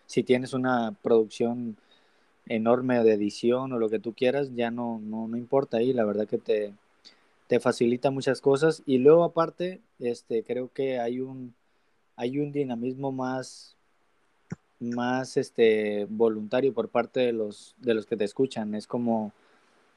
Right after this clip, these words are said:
como que esa parte del chat sí se vuelve, pues, muy importante. Y creo que ahí es donde las personas em-, empiezan a interactuar y eso de, de enviar bits y enviar, este,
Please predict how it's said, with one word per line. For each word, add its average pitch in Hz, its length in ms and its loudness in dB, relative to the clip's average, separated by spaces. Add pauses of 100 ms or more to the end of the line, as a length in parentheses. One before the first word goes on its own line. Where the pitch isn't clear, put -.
(140)
como 117 280 2
que 107 560 6
esa 120 180 0
parte 123 300 -2
del 113 180 4
chat 123 300 -2
sí 123 160 -6
se 123 140 0
vuelve, 117 760 0 (960)
pues, 117 180 6
muy 123 180 -4
importante. 127 720 -4 (260)
Y 117 140 -4
creo 117 260 2
que 120 500 2
ahí 113 260 -4
es 117 140 -2
donde 107 640 -2 (320)
las 120 160 -4
personas 117 520 -6
em-, 117 200 -8
empiezan 117 480 -4
a - 20 -4
interactuar 120 720 -4 (500)
y 110 140 2
eso 120 260 2
de, 107 280 0 (760)
de 123 160 0
enviar 117 360 2
bits 131 380 -4
y 117 80 0
enviar, 113 280 0
este, 107 420 -6